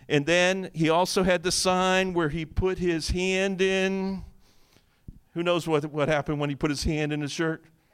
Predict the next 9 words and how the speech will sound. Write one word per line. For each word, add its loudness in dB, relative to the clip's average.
He 4
had 0
leprosy. 0
What 0
a 0
horrible 0
sign. 0
Oh, 2
look. 0